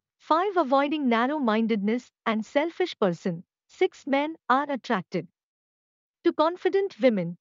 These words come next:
who have the concept of interdependence, so set the confident profile pic. Seven, don't make all decisions on chats. Firstly, meet, take the time, and make the decision regarding the goal, future plan.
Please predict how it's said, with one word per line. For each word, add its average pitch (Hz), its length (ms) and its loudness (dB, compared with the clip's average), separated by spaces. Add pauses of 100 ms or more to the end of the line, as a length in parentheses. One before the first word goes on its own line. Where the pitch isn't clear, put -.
(200)
who 339 120 2
have 320 260 -2
the 349 80 -2
concept 262 560 -2
of 233 160 -2
interdependence, 214 880 -2 (220)
so 339 260 -2
set 277 340 -2 (120)
the 220 100 0
confident 233 640 -4
profile 220 540 -2
pic. - 240 -4 (380)
Seven, 320 440 -2
don't 269 400 0
make 247 360 0
all 311 260 2
decisions 247 680 -2
on 208 200 0
chats. 254 420 -4
Firstly, 311 540 -4
meet, 262 400 -2
take 240 240 0
the 196 80 0
time, 185 400 -4 (340)
and 254 260 0
make 277 220 0
the 285 120 -2
decision 247 520 -4
regarding 208 560 0
the 196 80 0
goal, 180 380 -2 (400)
future 339 520 -2
plan. 165 400 -4